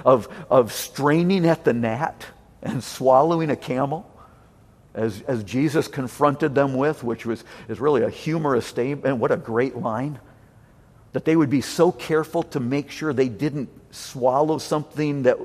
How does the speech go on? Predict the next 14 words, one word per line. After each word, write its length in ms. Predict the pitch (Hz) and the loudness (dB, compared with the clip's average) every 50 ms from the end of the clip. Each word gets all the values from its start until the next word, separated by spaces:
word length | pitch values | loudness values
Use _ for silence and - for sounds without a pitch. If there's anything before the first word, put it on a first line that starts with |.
| - - | -6 -4
in 160 | 151 143 135 | -2 -2 0
their 140 | 120 117 117 | 2 2 2
beverage 840 | 101 92 87 127 131 139 143 139 143 147 156 156 156 147 135 - - - - - - - - - - - | 2 -2 2 4 4 6 4 2 0 0 0 0 0 0 -4 -12 -16 -18 -20 -20 -20 -20 -20 -20 -16 -2
that 280 | 110 127 127 113 107 | 4 6 6 6 6
would 540 | 110 123 120 131 143 160 160 147 127 120 - | 2 -2 -4 2 4 4 4 2 0 -4 -4
make 340 | 131 135 143 151 151 - - | -2 -2 0 -2 -2 -4 -2
them 220 | 147 147 143 135 123 | 0 0 0 2 0
unclean, 680 | 131 131 123 117 - - - 156 156 160 156 151 143 | 0 0 0 0 -4 -6 -6 -4 -4 -2 0 0 2
that 120 | 135 117 110 | 2 0 2
wasn't 400 | 113 123 143 151 127 147 135 123 | 4 4 4 4 4 2 0 0
appropriate, 920 | 113 - - - 143 147 147 - - 147 143 139 139 139 139 139 - - - - - - 143 143 - _ _ | -2 -2 0 2 2 2 2 -2 -4 -2 0 2 2 2 2 0 -6 -14 -20 -20 -20 -18 -20 -20 -20 _ _
and, 300 | 147 151 147 139 139 135 - | 2 2 2 2 0 -2 0
and 220 | 139 131 127 127 | 0 0 0 0
yet 580 | 135 143 147 151 151 151 - - - - - | 2 4 6 6 4 2 -2 -10 -16 -18 -20